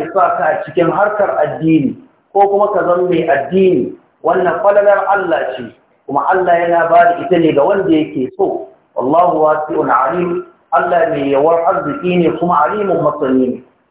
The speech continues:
Wannan aya bakan damiyar aya ce wanda a jiya mu fara bayani a kan ta lokaci ya yi mana kancan, yau za mu maimaita ta mu fara bayani. Allah ta ce, "Ya ayyuhal ladina amanu, ya ku wanda kuka yi imani," tun daga nan kafin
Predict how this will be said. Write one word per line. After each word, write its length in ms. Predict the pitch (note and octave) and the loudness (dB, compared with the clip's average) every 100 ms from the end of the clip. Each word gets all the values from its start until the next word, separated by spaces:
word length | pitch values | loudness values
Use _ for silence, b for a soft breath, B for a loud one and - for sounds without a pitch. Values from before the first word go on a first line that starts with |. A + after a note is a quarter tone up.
| _ | _
Wannan 280 | - B3+ A#3 | -2 0 0
aya 380 | G3+ A3 A3 G3 | 4 6 6 4
bakan 300 | E3+ G3 G3 | 2 0 0
damiyar 320 | G3+ G3 F3 E3+ | 0 2 2 2
aya 380 | F3+ F3 - - | 2 2 0 -2
ce 80 | F3+ | 0
wanda 300 | F#3 F#3 - | 2 2 0
a 60 | - | 0
jiya 160 | - D#3+ | 0 0
mu 140 | F#3+ F#3+ | 0 0
fara 300 | G3 F#3+ E3+ | 2 2 2
bayani 340 | E3+ E3+ E3+ | 0 0 -2
a 80 | F3+ | -2
kan 180 | F#3 E3 | 0 -2
ta 60 | D#3+ | 0
lokaci 480 | F3 F3+ E3 - D#3+ | 0 0 -2 -2 2
ya 120 | D#3+ | 4
yi 60 | |
mana 220 | E3 E3+ C#3+ - | 2 0 -2 -2
kancan, 460 | E3+ F3 E3+ E3+ - E3 | 0 0 -2 -2 -2 -2
yau 120 | F3 | 2
za 140 | E3+ E3+ | 2 0
mu 60 | D3+ | 0
maimaita 480 | E3+ D3+ C#3 E3+ E3+ | -2 -2 0 0 0
ta 60 | |
mu 140 | D#3 C3 | -2 0
fara 260 | C#3+ C#3 A#2+ | 0 0 0
bayani. 260 | B2 B2 - - _ _ _ _ _ | 0 -2 -2 -14 _ _ _ _ _
Allah 340 | G#3+ C4 B3+ B3 | 0 4 4 4
ta 320 | A#3 A#3 A#3+ A#3+ | 4 4 4 2
ce, 80 | |
"Ya 280 | A#3 A#3+ A#3 | 4 6 4
ayyuhal 320 | A3+ A3 A3 | 4 2 0
ladina 400 | G#3+ G3 G#3+ G#3 | 0 -2 0 0
amanu, 400 | G3+ G3+ G3 F#3+ | 0 0 2 4
ya 140 | F#3+ F#3 | 4 2
ku 160 | F#3 | 2
wanda 500 | F#3+ F#3+ F#3 D3+ E3 | 0 0 -2 0 -2
kuka 200 | E3+ - | -2 -2
yi 100 | E3 - E3 E3 | -2 -2 -6 -2
imani," 320 | E3 D#3 - - | 0 0 -4 -6
tun 140 | C4 B3 | -2 0
daga 180 | E3+ F3 | 2 0
nan 160 | F3 | 0
kafin 240 | D3+ D3+ | -2 -2